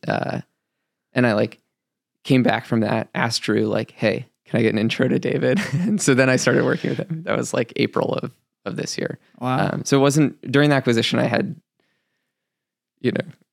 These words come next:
Speaker 1: I was bouncing, I wasn't bouncing ideas off
Speaker 2: Yeah,
Speaker 1: of
Speaker 2: yeah,
Speaker 1: David. I
Speaker 2: okay,
Speaker 1: wish I
Speaker 2: got
Speaker 1: was
Speaker 2: it.
Speaker 1: actually.
Speaker 2: Got it.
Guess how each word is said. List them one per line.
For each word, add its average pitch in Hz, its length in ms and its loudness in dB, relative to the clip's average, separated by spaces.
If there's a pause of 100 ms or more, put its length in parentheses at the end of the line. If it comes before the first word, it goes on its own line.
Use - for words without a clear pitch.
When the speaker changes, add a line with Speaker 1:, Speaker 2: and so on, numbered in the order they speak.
Speaker 1:
I 113 60 2
was 110 140 4
bouncing, - 600 -2 (460)
I 120 60 2
wasn't 127 240 4
bouncing 98 320 -2
ideas - 240 -2
off 151 80 4
Speaker 2:
Yeah, 143 160 2
Speaker 1:
of 139 60 2
Speaker 2:
yeah, 131 140 2
Speaker 1:
David. - 180 -2
I - 60 2
Speaker 2:
okay, 131 60 4
Speaker 1:
wish 143 140 2
I 139 60 4
Speaker 2:
got 127 100 4
Speaker 1:
was 123 160 2
Speaker 2:
it. 113 40 6
Speaker 1:
actually. 135 400 2
Speaker 2:
Got 151 340 4
it. - 260 2